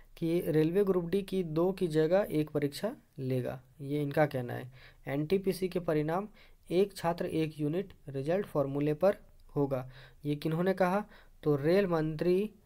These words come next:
अश्विनी वैष्णव ने मुझे दिलाया भरोसा। किसको दिलाया? तो सुशील कुमार मोदी जी को भरोसा दिलाया है। आगे देखिए, "बिहार में प्रशासन न करे दमनात्मक कार्रवाई",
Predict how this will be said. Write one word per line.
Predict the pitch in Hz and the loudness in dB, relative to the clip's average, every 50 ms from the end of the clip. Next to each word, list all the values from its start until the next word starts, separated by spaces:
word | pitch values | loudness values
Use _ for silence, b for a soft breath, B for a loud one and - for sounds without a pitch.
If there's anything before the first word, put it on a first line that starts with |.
| _ _ - | _ _ -8
अश्विनी | 151 143 143 - 160 160 170 175 196 220 233 233 B B B B B B _ - | -6 -6 -4 -2 -2 0 0 2 2 0 0 -2 B B B B B B _ -4
वैष्णव | 135 139 139 139 139 - 175 180 202 196 | 2 4 4 4 4 2 -2 -2 -2 0
ने | 170 165 170 196 214 - b b b b b b b - _ _ - | 0 -2 -2 -4 -6 -10 b b b b b b b -20 _ _ -6
मुझे | 143 143 143 143 151 185 214 247 240 - 151 | -2 0 0 2 4 4 2 2 0 -4 -8
दिलाया | 135 135 139 143 143 147 165 175 | -6 -2 0 2 2 4 4 2
भरोसा। | 151 139 139 135 139 - 135 131 | 2 2 0 0 0 0 -2 -4
किसको | 131 135 143 143 - - 175 | -2 -4 -6 -4 -4 -4 -4
दिलाया? | 170 175 175 175 185 208 220 | -2 0 0 0 0 -2 -2
तो | 214 165 160 - - - 170 156 | -4 -6 -8 -8 -10 -12 -12 -12
सुशील | 151 151 - 151 147 - 165 | -12 -12 -14 -12 -10 -8 -8
कुमार | 156 160 160 156 156 | -6 -4 -4 -4 -2
मोदी | 151 143 143 143 143 | -2 -4 -4 -4 -4
जी | 139 143 | -6 -6
को | 151 165 | -4 -2
भरोसा | 151 139 139 131 127 151 151 | -2 -2 -2 -4 -4 -4 -4
दिलाया | 139 131 120 120 120 120 123 | -4 -4 -4 -4 -4 -4 -4
है। | 127 147 143 120 - - - - - _ _ - - _ _ _ _ - - B B B B B B B B B B B B B B - | -2 -4 -4 -4 -8 -12 -18 -20 -20 _ _ -20 -20 _ _ _ _ -20 -20 B B B B B B B B B B B B B B -2
आगे | 165 180 190 190 | 0 2 2 2
देखिए, | 175 160 147 - 127 123 127 b b b b b b b b b b b - | 2 0 -2 -4 -8 -10 -10 b b b b b b b b b b b -10
"बिहार | 139 139 147 156 160 175 190 208 | -4 -2 0 2 4 6 6 6
में | 202 202 190 185 | 6 4 0 0
प्रशासन | 180 160 156 156 165 156 165 - 208 196 180 170 | 0 0 2 4 4 2 2 2 0 -2 0 0
न | 180 190 | 0 0
करे | 185 - 180 185 190 | 2 2 2 2 2
दमनात्मक | 165 147 147 143 139 139 135 131 156 160 185 185 | 2 2 2 2 2 0 -2 -2 -2 -4 -4 -4
कार्रवाई", | - 151 135 135 127 127 127 123 123 | -2 -2 -2 0 -2 -2 -4 -4 -6